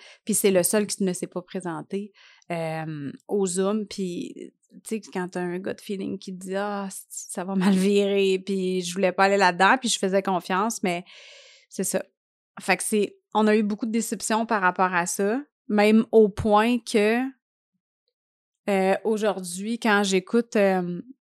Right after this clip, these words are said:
j'écoute une, il y a une chanson qui joue dans l'auto, mettons, qui était sur la playlist, je la skip. Parce que ça me,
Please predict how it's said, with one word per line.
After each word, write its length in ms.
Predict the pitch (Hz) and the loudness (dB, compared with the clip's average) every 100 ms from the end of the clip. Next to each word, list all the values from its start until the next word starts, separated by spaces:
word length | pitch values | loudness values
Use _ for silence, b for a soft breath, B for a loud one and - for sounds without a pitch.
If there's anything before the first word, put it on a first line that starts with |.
| _ _ _ _ _ - | _ _ _ _ _ -6
j'écoute 360 | 196 208 220 | -2 0 0
une, 120 | 214 | 0
il 40 | 208 | 4
y 40 | |
a 40 | 202 | 4
une 80 | |
chanson 380 | 190 208 190 240 | 4 2 2 0
qui 120 | 226 | 0
joue 160 | 208 220 | 0 2
dans 160 | 233 185 | 2 2
l'auto, 220 | 185 226 | 2 0
mettons, 280 | 208 180 220 | 0 0 -4
qui 100 | 208 | -2
était 140 | 196 | -2
sur 140 | 196 | 0
la 140 | 180 175 | 0 0
playlist, 500 | 190 180 202 247 185 185 b _ - | 0 2 2 2 -2 -6 b _ -4
je 140 | 180 | -2
la 100 | 165 | -2
skip. 320 | - - - _ _ b b b | -2 -10 -12 _ _ b b b
Parce 220 | 220 196 | 0 0
que 100 | - | 2
ça 240 | 208 208 190 | 2 4 4
me, 240 | 190 - | 2 -4